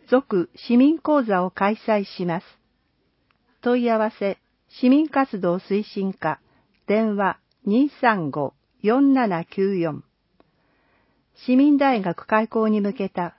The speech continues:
全三回の講座の第二回、第三回分です。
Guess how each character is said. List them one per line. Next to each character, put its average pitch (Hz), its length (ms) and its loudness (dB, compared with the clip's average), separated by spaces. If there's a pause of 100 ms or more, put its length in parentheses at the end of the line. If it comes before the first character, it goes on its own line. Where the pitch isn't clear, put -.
(280)
全 254 200 2
三 233 260 -2
回 226 240 -2
の 165 140 -2
講 190 240 -2
座 180 160 -4
の 165 220 -6 (300)
第 233 260 0
二 175 160 -4
回、 180 440 -4
第 233 240 0
三 233 280 -2
回 254 240 -4
分 220 220 0
で 190 140 -4
す。 - 60 -16